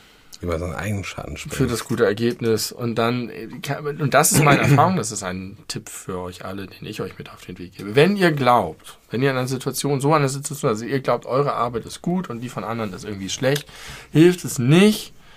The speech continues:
Speaker 2: das alles für sich selber zu flaggen und sagen, guck mal hier, ich hab das gemacht, sondern es möglichst si-,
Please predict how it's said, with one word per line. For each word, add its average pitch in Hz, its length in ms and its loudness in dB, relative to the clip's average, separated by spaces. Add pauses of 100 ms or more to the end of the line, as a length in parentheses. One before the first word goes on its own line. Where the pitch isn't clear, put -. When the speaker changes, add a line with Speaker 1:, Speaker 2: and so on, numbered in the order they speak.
(360)
Speaker 2:
das 123 160 -2
alles 151 420 4
für - 280 -2
sich 131 180 0
selber 131 600 8
zu - 140 -4
flaggen 113 360 2
und 120 60 0
sagen, 117 200 4
guck 208 180 2
mal 135 80 4
hier, 147 220 6
ich 156 100 2
hab 202 100 4
das 107 160 0
gemacht, 113 380 -2
sondern 180 520 4 (1120)
es - 200 -2
möglichst 175 960 2
si-, 147 140 -8